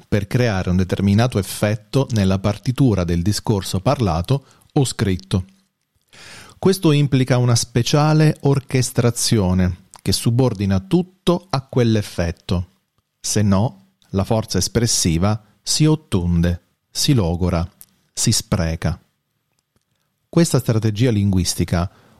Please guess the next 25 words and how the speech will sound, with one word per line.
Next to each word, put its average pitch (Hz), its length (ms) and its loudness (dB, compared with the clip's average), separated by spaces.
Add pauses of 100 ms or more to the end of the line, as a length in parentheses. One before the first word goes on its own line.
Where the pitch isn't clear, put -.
(140)
non 147 280 2
può 143 240 0
preoccuparsi 98 720 -2
del 95 160 0
fatto 92 720 -4
che 113 140 0
la 110 100 0
parola 113 320 0
usata 113 480 0
sia 110 480 0 (340)
regressiva, 98 960 0 (260)
fallocentrica 117 1400 0
o 147 120 2
misogina. 85 760 0 (340)
Anzi, 80 560 -4 (680)
la 110 140 2
sua 202 260 2
espressività 101 1040 0
è 107 160 -2
data 92 800 -2
dalle 117 340 0
sue 175 360 2
connotazioni 127 960 0
più 170 240 0
negative. 143 720 -2